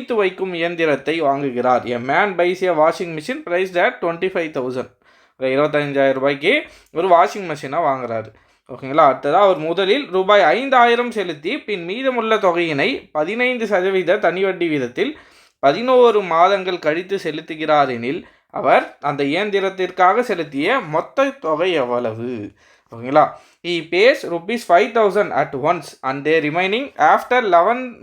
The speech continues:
months on which he is charged a simple interest at the rate of fifteen percentage per year.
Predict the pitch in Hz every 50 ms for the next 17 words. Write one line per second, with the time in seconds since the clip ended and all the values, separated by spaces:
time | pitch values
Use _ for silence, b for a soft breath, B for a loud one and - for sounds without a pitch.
0 | 165 175 202 240 277 - - - _ - 143 151 156 151 151 185 269 269 - -
1 | _ 170 156 160 160 185 254 269 - - 180 151 165 175 175 175 165 190 233 233
2 | - - 233 240 269 254 - 277 254 247 220 185 180 196 233 262 - - - 156
3 | 151 156 151 147 165 185 196 196 202 214 - - 180 180 _ 240 240 233 214 208
4 | 196 202 196 190 208 185 175 180 190 190 190 - - 165 151 139 135 131 127 147
5 | 185 254